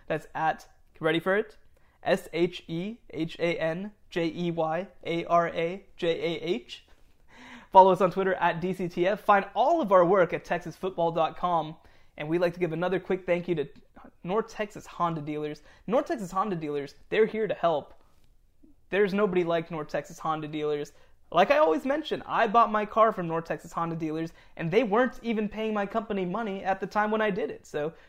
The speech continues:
absolutely fantastic people. I recommend them without, <laughs> you know, without any sort of sponsorship. Thank you so much again for joining us. We'll be back on Wednesday to talk more Texas college football. Thanks so much for joining us, and we'll talk to you guys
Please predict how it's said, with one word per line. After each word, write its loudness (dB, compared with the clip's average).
absolutely 0
fantastic -2
people. -4
I 0
recommend 2
them 0
without, 4
<laughs> 0
you 2
know, 0
without 2
any 0
sort 0
of -4
sponsorship. -8
Thank 4
you 2
so 4
much 0
again 0
for -2
joining -2
us. -2
We'll 4
be 2
back 4
on 4
Wednesday 2
to -10
talk 2
more 0
Texas -8
college 2
football. -2
Thanks 0
so 0
much -4
for -4
joining 0
us, -8
and -8
we'll -10
talk 0
to -2
you 0
guys 2